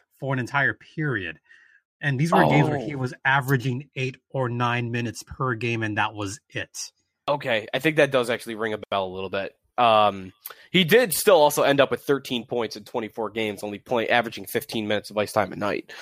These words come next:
Speaker 2: So his stats really did. Now, uh, one other question about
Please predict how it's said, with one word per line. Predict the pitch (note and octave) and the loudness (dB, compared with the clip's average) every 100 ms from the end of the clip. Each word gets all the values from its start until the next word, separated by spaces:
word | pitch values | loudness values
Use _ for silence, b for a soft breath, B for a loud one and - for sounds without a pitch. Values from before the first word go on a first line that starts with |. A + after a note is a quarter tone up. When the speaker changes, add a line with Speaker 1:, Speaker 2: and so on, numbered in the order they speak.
| B B | B B
Speaker 2:
So | - A#2+ | 4 6
his | A#2+ B2 | 6 4
stats | F3 F3 - - | 6 6 2 -6
really | - B2+ A#2 | 0 4 4
did. | A2 A2+ G2 A2 - - B - | 4 2 2 -8 -20 -18 B 4
Now, | F#3 D#3 - - | 6 4 0 0
uh, | D#3+ | 4
one | D#3 F3 | 8 8
other | D#3+ | 8
question | D3 A#2+ B2+ G#2+ - | 6 4 2 -2 0
about | C#3 B2+ A#2 | 6 6 6